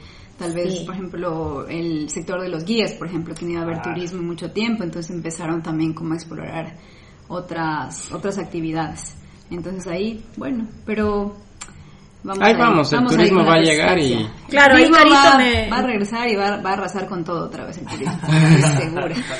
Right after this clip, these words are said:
Speaker 4: Y ahí
Speaker 2: Carito
Speaker 4: estará
Speaker 2: me
Speaker 4: la
Speaker 2: vuelve
Speaker 4: kombucha
Speaker 2: a
Speaker 4: presente.
Speaker 2: decir, eh, en este tiempo, creo que fue en marzo, abril, me vuelve a decir el tema de la kombucha y digo, "Sí, Carito, lo
Speaker 3: Bueno.
Speaker 2: tenemos que hacer porque si no lo hacemos nosotros,
Speaker 3: Alguien
Speaker 2: lo va a
Speaker 3: más.
Speaker 2: hacer otra persona porque está toda la gente t-,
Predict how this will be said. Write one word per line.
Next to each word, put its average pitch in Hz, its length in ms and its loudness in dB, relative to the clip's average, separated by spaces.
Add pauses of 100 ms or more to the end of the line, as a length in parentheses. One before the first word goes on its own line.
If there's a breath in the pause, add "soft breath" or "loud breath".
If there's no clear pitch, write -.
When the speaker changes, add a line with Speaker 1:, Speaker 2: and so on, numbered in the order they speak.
(280 loud breath)
Speaker 4:
Y 135 60 4
ahí 139 60 8
Speaker 2:
Carito 160 220 10
Speaker 4:
estará 151 140 12
Speaker 2:
me 156 60 10
Speaker 4:
la 202 80 10
Speaker 2:
vuelve 269 200 10
Speaker 4:
kombucha 277 220 12
Speaker 2:
a 254 60 10
Speaker 4:
presente. 247 340 8
Speaker 2:
decir, 302 220 4
eh, 208 540 0 (100)
en 202 120 -2
este 240 260 -2
tiempo, 247 320 0
creo - 160 10 (120)
que 277 80 8
fue 233 100 4
en 220 120 6
marzo, 233 360 6
abril, 269 320 2
me 233 140 -2
vuelve 262 300 2
a 254 40 2
decir 277 560 0
el 214 320 -2
tema 254 360 2
de 226 120 2
la 196 140 0
kombucha 226 520 0
y 233 60 2
digo, 233 240 0
"Sí, 233 220 -4
Carito, 196 360 -2
lo 185 120 -6
Speaker 3:
Bueno. - 60 -6
Speaker 2:
tenemos 226 280 0
que 254 100 -4
hacer 254 240 -2
porque 240 240 -4
si 202 140 -6
no 196 160 -2
lo 254 80 2
hacemos 277 300 -2
nosotros, 277 600 -2 (100)
Speaker 3:
Alguien 240 260 -14
Speaker 2:
lo 208 140 0
va 214 60 2
a 208 40 2
Speaker 3:
más. 202 80 -4
Speaker 2:
hacer 208 180 0
otra 220 220 -4
persona 254 600 0
porque 185 300 -8
está 202 520 -4 (100)
toda 226 240 0
la 220 100 0
gente 226 240 -4
t-, - 100 -14